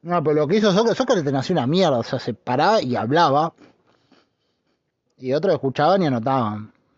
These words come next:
Eso era Sócrates. No es que, "Oh, no, Sócrates construyó los puentes que unían Grecia con las Islas Galápagos". No hizo una mierda eso, Sócrates. Intentaba, hablaba.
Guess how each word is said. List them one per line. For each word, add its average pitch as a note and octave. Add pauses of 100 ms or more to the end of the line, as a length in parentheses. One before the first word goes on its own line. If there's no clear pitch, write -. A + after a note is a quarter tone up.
Eso G#3
era G#2
Sócrates. G#2 (1300)
No D3+
es D#3+
que, B2
"Oh, C#3
no, C3+
Sócrates E3
construyó B2
los D3
puentes D3 (920)
que C3
unían C#3+
Grecia C#3+ (600)
con B2
las B2
Islas D3+
Galápagos". B2 (420)
No G3+
hizo A#3+
una A2+
mierda C#3
eso, G#2
Sócrates. G2+
Intentaba, B3
hablaba. A2